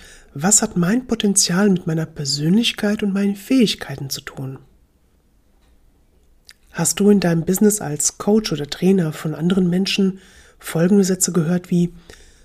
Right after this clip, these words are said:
"Du hast aber ein Potenzial" oder "Da schlummert noch so viel in dir drin, was erweckt werden will, und mit dieser Aufgabe und Projekt bist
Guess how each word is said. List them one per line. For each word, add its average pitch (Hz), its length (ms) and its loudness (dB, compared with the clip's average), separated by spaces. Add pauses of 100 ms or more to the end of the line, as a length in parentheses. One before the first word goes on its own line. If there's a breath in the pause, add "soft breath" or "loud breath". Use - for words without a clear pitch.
(260 loud breath)
"Du 190 260 6
hast 156 240 0
aber 147 160 -6
ein 147 140 -6
Potenzial" 143 800 -4 (560)
oder 143 360 -6 (880 soft breath)
"Da 143 120 -6
schlummert 170 460 0
noch 156 160 -4
so 214 340 2
viel 190 340 4
in 175 100 4
dir 165 160 0
drin, 180 380 2 (320 loud breath)
was 160 180 2
erweckt 165 380 -2
werden 175 300 2
will, 180 140 4
und 170 340 -2 (320 loud breath)
mit - 240 -10
dieser 233 300 4
Aufgabe 170 440 -2
und 156 140 -2
Projekt 175 400 -2
bist - 240 -4